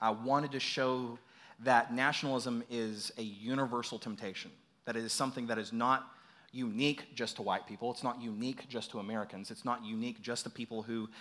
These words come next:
happen to be on the political right end of the spectrum. It is something that has happened all across history. But with that said, it is helpful to at least acknowledge openly that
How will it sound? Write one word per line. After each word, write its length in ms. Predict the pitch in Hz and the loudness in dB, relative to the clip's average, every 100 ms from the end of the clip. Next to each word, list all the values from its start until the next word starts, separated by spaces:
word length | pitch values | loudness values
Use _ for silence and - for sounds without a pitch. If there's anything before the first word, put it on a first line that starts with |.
| - | 4
happen 260 | 117 113 120 | 6 6 2
to 60 | |
be 140 | 117 117 | -2 -2
on 80 | 110 | -2
the 80 | |
political 400 | 107 117 110 110 | -4 -4 -2 -2
right 220 | 107 104 101 | 0 2 0
end 120 | 101 | -8
of 80 | 90 | -8
the 60 | |
spectrum. 400 | - 170 170 92 80 - - - 123 | 2 2 2 -8 -12 -20 -20 -14 -4
It 100 | 127 | 0
is 100 | 120 | 2
something 400 | 156 156 143 123 | 2 2 0 2
that 160 | 117 | 2
has 160 | - 107 | 0 -4
happened 380 | - 139 123 110 | 2 4 4 0
all 220 | 117 131 113 | 2 2 0
across 360 | - - - | -2 -2 -2
history. 540 | - 190 - - 85 - - - - _ | 0 0 0 -4 -10 -12 -20 -20 -20 _
But 380 | 156 139 - 131 | 12 12 8 -4
with 100 | 123 | 0
that 140 | 113 | 2
said, 340 | - 165 120 117 | 4 4 2 0
it 100 | 120 | -2
is 160 | 110 - | -2 0
helpful 560 | - 165 185 131 120 | 4 4 2 0 0
to 120 | 120 127 | 0 -2
at 100 | 117 | 0
least 220 | 123 123 | -2 -4
acknowledge 580 | 107 110 117 147 143 - | 0 4 6 6 2 0
openly 480 | 135 151 110 98 101 - - - | 0 0 -2 -4 -6 -12 -20 2
that 260 | 123 110 | 2 2